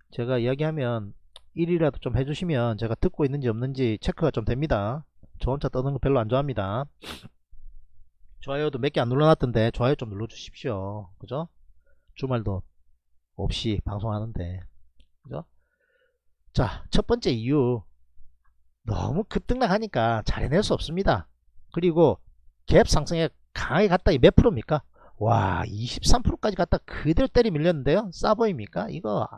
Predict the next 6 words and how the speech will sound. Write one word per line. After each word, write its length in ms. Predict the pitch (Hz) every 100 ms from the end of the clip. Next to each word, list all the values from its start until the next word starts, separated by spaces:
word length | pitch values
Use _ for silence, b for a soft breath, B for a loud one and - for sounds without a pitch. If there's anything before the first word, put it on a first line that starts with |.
| -
아니에요. 640 | 95 127 208 143 131 104 - B
어저께 260 | - - 143
아마 160 | 127
감산 380 | - 123 123 196
소식, 380 | 185 196 139 - b b b b b b b _ _ -
그죠? 260 | 120 170